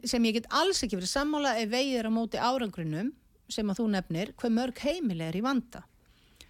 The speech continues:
Og ég vil því spyrja, hver eru skilaboð ykkar til fólksins sem sér fram á að missa heimili sitt ef svo fer sem horfir, hvort sem þau eru í eigin húsnæði eða leiguhúsnæði, sem vaxtahækkanir hafa,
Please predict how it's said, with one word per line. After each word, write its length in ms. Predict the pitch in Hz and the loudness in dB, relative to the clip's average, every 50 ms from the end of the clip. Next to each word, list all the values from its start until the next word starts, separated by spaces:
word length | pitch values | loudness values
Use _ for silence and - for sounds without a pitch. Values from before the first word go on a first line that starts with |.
| - _ _ _ _ _ - - | -20 _ _ _ _ _ -8 -2
Og 200 | 185 202 202 208 | 0 2 4 4
ég 120 | 247 311 | 4 4
vil 100 | 349 320 | 4 2
því 80 | 247 226 | 0 -2
spyrja, 360 | - - - 190 180 190 208 240 349 - _ - | -2 -2 -2 0 0 0 -2 -2 -6 -10 _ -4
hver 140 | - 233 202 | -2 -2 0
eru 100 | 208 202 | 0 -2
skilaboð 720 | - - - - 247 262 320 381 392 359 294 - 262 254 | -4 -4 -2 0 0 0 2 2 2 0 2 2 2 0
ykkar 120 | 226 254 226 | 0 -2 -4
til 100 | 220 220 | -4 -2
fólksins 480 | 262 285 302 254 - - - - - - | -4 -4 -4 -4 -8 -8 -8 -8 -6 -6
sem 80 | 233 208 | -4 -4
sér 180 | - - 220 214 | -2 0 -2 0
fram 220 | - 240 233 233 226 | 0 0 0 0 0
á 60 | 220 | 0
að 60 | 220 226 | 2 0
missa 240 | 262 254 - - | 0 0 0 0
heimili 320 | 240 233 240 233 214 196 175 | 0 2 2 2 0 0 -2
sitt 360 | - - 185 - 240 - - | -4 -4 -4 -6 -6 -6 -6
ef 100 | 214 202 | -6 -6
svo 120 | - - 208 | -4 -4 -4
fer 220 | - - 214 196 | -2 -2 -2 -2
sem 220 | 185 - 185 180 170 | -2 -2 -4 -2 -2
horfir, 380 | 165 156 151 156 175 233 330 - - - - - - - - - - - - - | -2 -2 -2 -4 -4 -4 -6 -8 -12 -12 -12 -12 -14 -20 -20 -20 -20 -20 -20 -6
hvort 180 | - - 277 285 | 0 2 2 2
sem 140 | - 294 247 | 4 2 2
þau 80 | 247 240 | 2 2
eru 120 | 226 233 | 2 2
í 40 | 185 | 0
eigin 340 | 196 220 262 302 302 294 254 | 0 0 2 2 2 2 2
húsnæði 400 | 247 247 - - 226 208 202 196 226 | 0 -2 -2 -2 -2 -2 0 0 0
eða 140 | 220 202 190 | 2 2 2
leiguhúsnæði, 600 | 180 170 156 151 160 156 - - 95 92 - - - _ _ _ _ _ _ _ _ _ _ | 2 0 0 -2 -4 -6 -6 -8 -10 -10 -10 -12 -14 _ _ _ _ _ _ _ _ _ _
sem 160 | - - 214 208 | -8 -2 0 0
vaxtahækkanir 680 | 233 226 - - 240 214 202 196 - 220 208 202 202 | 2 0 2 0 0 0 0 0 -2 -2 0 0 0
hafa, 160 | 202 202 202 | 0 -2 -2